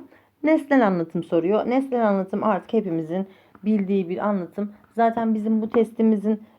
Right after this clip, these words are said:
e, biliyorsunuz notlarında altın bilgi ve aman dikkat bölümlerinde de bununla ilgili hatırlatmalar yapılıyor size. Sadece ne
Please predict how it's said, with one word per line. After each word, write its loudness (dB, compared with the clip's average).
e, 2
biliyorsunuz 0
notlarında 4
altın 4
bilgi 0
ve 4
aman 2
dikkat -2
bölümlerinde 2
de 0
bununla 6
ilgili 2
hatırlatmalar 0
yapılıyor 0
size. -4
Sadece 4
ne 2